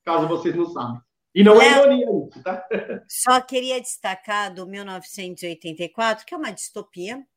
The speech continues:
Speaker 2: né?
Speaker 1: Sim.
Speaker 2: E que lá também relações humanas amorosas eram proibidas.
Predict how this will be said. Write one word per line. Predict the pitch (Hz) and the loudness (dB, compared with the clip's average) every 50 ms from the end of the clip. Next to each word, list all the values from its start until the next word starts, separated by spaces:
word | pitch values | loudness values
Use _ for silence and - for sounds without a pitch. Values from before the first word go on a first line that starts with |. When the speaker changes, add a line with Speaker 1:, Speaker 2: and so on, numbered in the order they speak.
| _ _ _ _ _ _ _ _ _ | _ _ _ _ _ _ _ _ _
Speaker 2:
né? | 185 190 196 190 196 | -14 -10 -8 -6 -2
Speaker 1:
Sim. | 214 202 165 127 117 123 - - _ _ _ _ _ _ _ _ | 0 0 0 0 -2 -8 -14 -20 _ _ _ _ _ _ _ _
Speaker 2:
E | - 269 247 247 247 247 254 254 254 254 240 _ - | -8 -6 -4 -2 -2 -2 -2 -2 -4 -6 -8 _ -14
que | - 269 269 262 | -10 -6 -4 -2
lá | 254 247 247 269 311 339 | 0 2 2 2 2 0
também | 339 - 285 254 240 226 220 220 240 269 302 285 233 185 - 214 | -2 -4 -4 -4 -4 -4 -6 -6 -6 -4 -6 -8 -10 -12 -14 -14
relações | 175 190 226 240 240 233 220 220 220 - - - 247 277 302 302 294 - - - _ - | -8 -2 2 2 4 4 4 2 0 -2 -8 -10 -8 -8 -8 -8 -10 -12 -14 -16 _ -12
humanas | 240 254 262 240 226 220 220 214 208 202 190 180 175 170 170 165 - - _ _ | -10 -8 -6 -6 -6 -6 -6 -8 -10 -10 -10 -12 -12 -12 -14 -16 -18 -20 _ _
amorosas | - - 202 220 220 208 190 180 180 180 180 202 233 254 262 240 196 165 151 151 143 139 - - - - - _ _ _ _ _ _ _ _ _ _ _ - | -4 -4 -2 -2 -4 -6 -6 -6 -6 -4 -2 -2 -2 -2 -2 -4 -4 -6 -10 -16 -18 -20 -20 -18 -18 -20 -20 _ _ _ _ _ _ _ _ _ _ _ -10
eram | 160 165 170 165 - 202 180 | -8 -6 -6 -6 -8 -10 -14
proibidas. | - - - 185 208 233 226 269 269 247 214 160 135 139 139 | -14 -14 -12 -12 -12 -10 -10 -8 -8 -8 -8 -10 -14 -16 -18